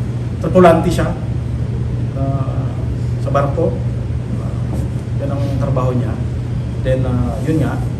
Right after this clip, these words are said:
ah, nakulong siya kasi nahulihan siya ng, ng baril last February twenty twenty-four. So that is his, his, uh, his, uh, statement right after the arrest when I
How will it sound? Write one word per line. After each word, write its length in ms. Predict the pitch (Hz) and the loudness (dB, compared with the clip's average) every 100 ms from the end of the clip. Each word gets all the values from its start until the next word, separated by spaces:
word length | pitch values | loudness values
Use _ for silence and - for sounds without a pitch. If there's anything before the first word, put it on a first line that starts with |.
| - - - | -4 -2 -2
ah, 320 | 117 - - - - - - - 131 | -2 -2 -4 -4 -2 -2 -2 -2 -2
nakulong 320 | 127 147 151 | 0 0 2
siya 240 | - - | 2 0
kasi 320 | - - - - - - - - - - | -2 -2 -2 -2 -2 -2 -2 -2 -2 2
nahulihan 400 | 185 180 151 131 | 4 4 4 4
siya 200 | 127 117 | 2 0
ng, 140 | - - - - - - - | 0 -2 -2 -2 -2 -2 -2
ng 80 | 123 | 0
baril 320 | 131 139 - - - - - - - | 2 2 2 0 -2 -4 -4 -4 0
last 240 | 135 139 - | 0 2 0
February 400 | 123 - - - | 0 0 -2 -2
twenty 400 | - - - - | -2 -2 0 0
twenty-four. 400 | - - - - - - - - - - - - | 0 -2 0 0 0 -2 -2 -2 -2 -2 -2 -2
So 120 | - 165 | -2 0
that 120 | 208 | 2
is 80 | 185 | 2
his, 160 | - - 135 | 0 0 0
his, 140 | - - | 0 0
uh, 160 | - - | 0 0
his, 200 | - - 113 | 0 0 0
uh, 80 | 107 - - | -2 -2 -2
statement 520 | - 175 160 - 120 120 | 0 0 0 2 0 -2
right 160 | 120 | -2
after 240 | 120 - 120 | -2 -2 -2
the 240 | 110 107 | 0 0
arrest 280 | 165 - - | 0 -2 -2
when 80 | |
I 60 | - | -2